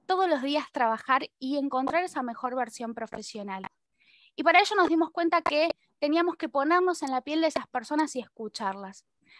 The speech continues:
Hoy en día tenemos diversos medios de comunicación para que todo nuestro,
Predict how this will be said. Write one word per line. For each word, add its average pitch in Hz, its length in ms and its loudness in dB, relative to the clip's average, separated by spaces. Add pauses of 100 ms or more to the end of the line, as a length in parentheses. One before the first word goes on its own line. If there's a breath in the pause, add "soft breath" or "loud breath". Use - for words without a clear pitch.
(140 loud breath)
Hoy 349 140 4
en 370 140 4
día 392 120 4
tenemos 311 420 2
diversos 302 720 0
medios 302 440 -2
de 254 120 -2
comunicación 233 720 -6
para 269 220 2
que 262 240 -2 (180 soft breath)
todo 427 220 2
nuestro, 269 300 -2